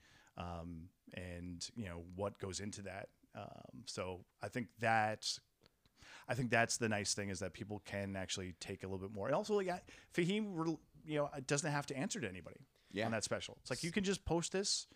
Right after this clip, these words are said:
Speaker 1: You don't have a network giving you notes. That's great.
Speaker 2: A lot of freedom.
Speaker 1: Mm-hmm.
Speaker 2: That's the thing about, that I'm seeing linking a lot of the current specials that are getting a lot of attention, is it's a little bit more than just stand-up.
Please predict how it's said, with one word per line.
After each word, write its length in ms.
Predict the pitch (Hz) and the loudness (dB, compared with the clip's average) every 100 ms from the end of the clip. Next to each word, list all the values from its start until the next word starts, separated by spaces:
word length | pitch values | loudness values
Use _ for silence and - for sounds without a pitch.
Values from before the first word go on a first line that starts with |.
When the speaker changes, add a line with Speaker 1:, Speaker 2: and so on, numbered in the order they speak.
| - - - | -20 -14 -4
Speaker 1:
You 80 | 113 | -2
don't 60 | |
have 100 | 107 | 0
a 40 | 98 | -2
network 280 | 117 127 | -2 0
giving 180 | 127 127 | 0 0
you 60 | 123 | 2
notes. 440 | 120 - - - - _ _ _ _ _ - | 0 -4 -10 -12 -18 _ _ _ _ _ -16
That's 140 | 131 | -10
great. 240 | - 226 202 _ _ | -4 -4 -6 _ _
Speaker 2:
A 40 | 85 | -12
lot 60 | |
of 60 | 76 | -12
freedom. 400 | - 85 87 78 - - | -8 -6 -6 -8 -12 -6
Speaker 1:
Mm-hmm. 160 | 120 156 - | -2 -2 0
Speaker 2:
That's 200 | 123 - | 0 0
the 60 | 135 | -4
thing 240 | 143 131 | -6 -2
about, 320 | 110 104 104 - - - 101 | 2 2 2 -6 -20 -20 -8
that 140 | 110 | -2
I'm 160 | 101 95 | -2 -2
seeing 340 | - 107 92 | -6 -6 -4
linking 300 | 95 98 98 | -6 -6 -6
a 60 | 87 | -2
lot 160 | 87 | -2
of 40 | 87 | -2
the 40 | - | -6
current 240 | 95 76 | -8 -8
specials 420 | - 87 - 78 | -4 -4 -4 -8
that 120 | 80 78 | -6 -6
are 60 | |
getting 240 | 78 80 78 | -6 -8 -4
a 40 | |
lot 140 | 78 | -4
of 60 | 73 | -4
attention, 540 | - 98 87 85 80 - _ - | -8 -8 -8 -10 -12 -14 _ -10
is 140 | 101 | -8
it's 140 | 104 104 | -6 -6
a 60 | |
little 200 | 101 123 | -4 -4
bit 120 | 120 101 | -4 -4
more 160 | 104 | -4
than 120 | 98 90 | -4 -4
just 200 | 85 - | -8 -8
stand-up. 440 | 78 69 58 - | -8 -8 -10 -14